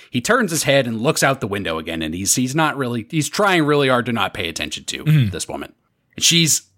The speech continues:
Speaker 1: very frustrated with this. And, and she says, "All right, well,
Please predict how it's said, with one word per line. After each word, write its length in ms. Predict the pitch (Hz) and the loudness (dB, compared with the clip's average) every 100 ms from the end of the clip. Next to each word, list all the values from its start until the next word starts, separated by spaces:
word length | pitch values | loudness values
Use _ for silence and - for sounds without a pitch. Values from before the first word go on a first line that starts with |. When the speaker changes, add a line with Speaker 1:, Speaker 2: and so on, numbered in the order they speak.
| _ - | _ -8
Speaker 1:
very 380 | 139 156 170 165 | 0 2 4 0
frustrated 920 | - - 143 139 - 139 117 113 135 _ _ _ _ | -2 -4 0 2 2 0 0 -6 -12 _ _ _ _
with 200 | 131 113 | -4 0
this. 240 | 120 117 | 0 0
And, 200 | 123 110 | 0 0
and 340 | 131 120 117 139 | 2 0 0 -4
she 140 | - | -4
says, 200 | 123 123 | -2 -2
"All 140 | 139 254 | 0 0
right, 180 | 240 | 0
well, 240 | 214 214 | 0 -2